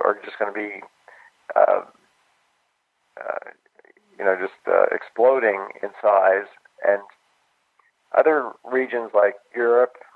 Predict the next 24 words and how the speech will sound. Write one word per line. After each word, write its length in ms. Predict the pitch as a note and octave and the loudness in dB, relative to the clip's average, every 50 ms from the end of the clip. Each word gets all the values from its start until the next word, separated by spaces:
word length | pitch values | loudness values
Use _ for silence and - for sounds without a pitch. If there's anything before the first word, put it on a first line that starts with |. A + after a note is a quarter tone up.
| - - | -6 -2
uh, 320 | - G2+ G2 F#2+ F#2 F2+ F#2+ - - | 0 2 2 2 0 -2 -2 -6 -8
they're 140 | G#2+ A2 G#2 | -8 -4 -4
gonna 180 | A2+ G#2+ G#2 - | -4 -4 -4 -4
basically 400 | G#2 G2+ - - G#2+ - G2+ G2 | -4 -4 -6 -8 -16 -14 -14 -12
maintain 440 | G2 G2+ G2 G2 - - G#2+ G#2 | -10 -10 -12 -10 -10 -8 -6 -4
their 120 | G#2 G#2 G2+ | -2 -4 -4
population. 840 | - - G#2 G#2 G2+ - - G2 F#2+ G2 G2+ G2 - - G2 G2 G2 | 0 0 0 0 0 -4 -6 -4 -2 -2 -4 -4 -8 -10 -10 -8 -6
Ru-, 160 | F#2+ F#2+ F#2+ - - _ _ - | -4 -4 -4 -4 -4 _ _ -20
Japan's 420 | - - - - A#2 A2 A2 G#2+ G#2 - | -20 -14 -6 0 2 2 2 2 0 -4
gonna 160 | G#2+ G2+ F#2+ | -10 -10 -8
decline 500 | - G2+ - - - G2+ G2+ G2+ G2+ G2+ G2+ | -8 -10 -10 -4 0 4 4 4 4 4 2
by 140 | G2 G2+ G2 | 2 2 2
about 240 | - G2+ G2 G2 - - - | 4 4 4 4 2 0 -6
forty 240 | - G2+ G2+ G2+ G2 - | -4 -4 -4 -4 -6 -4
billion, 400 | - G2+ G2 G2 G2+ G2+ G2+ G2 _ _ _ _ _ _ - - | -2 -2 -2 -2 -4 -8 -10 -12 _ _ _ _ _ _ -4 0
forty 200 | C#3+ C#3+ C3 B2+ | 2 2 2 2
million 300 | A#2+ A#2 A2+ A2 G#2+ G#2 | 4 4 4 4 2 -2
people. 600 | - G#2+ G#2 - - G#2+ G#2 G2+ G2+ G2+ F#2+ - _ _ - | -6 -8 -8 -4 0 2 2 2 2 0 -4 -8 _ _ -2
Russia's 460 | G#2+ A2 G#2+ - - G#2+ G2+ G2+ - - - | -2 -2 -2 -2 -8 -6 -6 -6 -6 -6 -2
population 400 | - G2+ G2 - - G#2 G2+ - - | 0 0 0 0 -2 -6 -6 -6 -8
will 80 | G2 | -10
drop 320 | G2 - G#2+ G#2 G2+ - - | -6 -2 0 0 0 0 0
by 100 | G2 F#2+ | 0 0
about 260 | F#2 - F#2+ F#2+ | 2 2 0 0